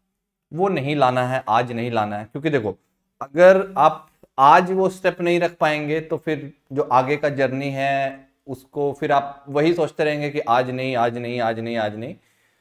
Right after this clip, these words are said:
तो इस करते करते नीट आ जाएगा एक दिन, और फिर नीट वाले दिन फिर आपके पास कोई स्किप करने का चांस नहीं रहेगा, ठीक है? तो जो बड़ा सफ़र है तो उसका जर्नी जो है all,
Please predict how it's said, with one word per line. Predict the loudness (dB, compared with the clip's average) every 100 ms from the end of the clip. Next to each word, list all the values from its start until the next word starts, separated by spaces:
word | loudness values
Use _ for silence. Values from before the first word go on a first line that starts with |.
| _ -6
तो | -2 0 0 -4 -10 _ -8
इस | -8 -8 -16 _ -2
करते | -2 0 -2
करते | -2 -2 -2
नीट | -2 -2
आ | -2
जाएगा | -4 -6 -6
एक | -8
दिन, | -10 -12 -14 -16 -6
और | -4 -4
फिर | -4 -4
नीट | -4 -4 -4 -2
वाले | -2 -2
दिन | -4 -6
फिर | -2
आपके | -2 -4 -8
पास | -8 -6
कोई | -8 -8
स्किप | -10 -14 -8
करने | -8 -6
का | -6 -6
चांस | -8 -10 -10
नहीं | -12
रहेगा, | -12 -14 -18 -20 _ _ _ _ -8
ठीक | -4
है? | -4 -6 -20 _ _ _
तो | -2
जो | 2 4 4 2 -2 -18 _ 0
बड़ा | 4 6 4
सफ़र | 2 -2 2 4
है | 2 0 -2 -2
तो | -2 -2 -4 -8
उसका | -12 -4 0 2 0 -8 _ _ _ _
जर्नी | -6 -2 -2 -2 -4
जो | -4
है | -4 -4
all, | -4 -2